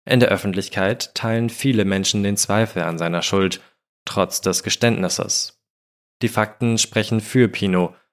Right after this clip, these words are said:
nicht gegen ihn. Doch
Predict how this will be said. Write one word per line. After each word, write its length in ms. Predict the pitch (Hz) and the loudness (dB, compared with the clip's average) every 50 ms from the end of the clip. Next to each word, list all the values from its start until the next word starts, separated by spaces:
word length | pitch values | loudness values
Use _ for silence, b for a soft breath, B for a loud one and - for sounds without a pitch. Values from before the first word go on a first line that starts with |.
| _ _ - | _ _ -4
nicht 400 | - 110 101 92 - - _ - | -2 -2 -2 -2 -4 -10 _ -2
gegen 240 | - 117 110 95 87 | 0 0 0 0 -2
ihn. 360 | 85 85 85 85 - - - _ _ _ _ _ _ _ _ _ _ _ _ - | -6 -6 -8 -8 -10 -14 -18 _ _ _ _ _ _ _ _ _ _ _ _ 2
Doch 320 | - 131 127 - - - | 2 2 2 2 -6 -16